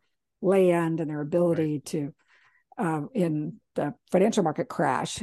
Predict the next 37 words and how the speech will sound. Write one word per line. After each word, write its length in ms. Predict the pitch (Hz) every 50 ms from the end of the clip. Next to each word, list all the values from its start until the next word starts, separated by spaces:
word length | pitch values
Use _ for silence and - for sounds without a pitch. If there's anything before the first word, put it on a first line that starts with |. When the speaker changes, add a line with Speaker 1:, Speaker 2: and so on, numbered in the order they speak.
| 190 180 -
Speaker 1:
So 300 | - - 208 196 185 160
we 340 | 151 175 262 262 190 202 175
have 180 | 190 196 180
a 60 | 170
delta 420 | 160 - 190 170 165 165 - 165 151
of 160 | 147 143 - - _ -
probably 240 | - 254 240 233 -
at 140 | - -
least 340 | 208 226 247 262 254 - -
ten 240 | - 208 180 170 170
million 460 | 165 156 160 151 143 143 143 160 - _ _ _ _ _
shortage 760 | - - - 254 233 220 202 180 165 143 139 - - - - _ -
of 80 | - 139
housing 380 | 156 185 180 170 151 165 143
units, 460 | 147 143 139 135 139 135 - - - _ _ _ _ _ _ _ _ -
uh, 180 | - 175 165 170
Speaker 2:
But 40 | 160
Speaker 1:
that 180 | 165 165 156
Speaker 2:
and, 120 | 156 143 143
Speaker 1:
ha-, 160 | 143 180 - - _ _ _ _ _ _ _ _ _ _ _ _ _ -
Speaker 2:
and 120 | 151 147 139
it's 80 | 113 -
not 120 | - 220
Speaker 1:
even 120 | 226 196 - 123
with 100 | - 185
Speaker 2:
affordable. 20 | 196
Speaker 1:
that 220 | 240 233 196 -
too. 200 | - 240 214 - - _ _ _ _ _ _ _ _ _ -
Speaker 2:
Yeah, 160 | 143 156 -
it's, 80 | - -
Speaker 1:
Right. 240 | 269 269 247 - 285
Speaker 2:
it 100 | 294 285
Speaker 1:
Well, 240 | 302 330 349 330 302
none 220 | 320 359 392 415
of 60 | 480 330
it's 120 | 294 269
affordable. 440 | 254 262 302 294 277 226 185 196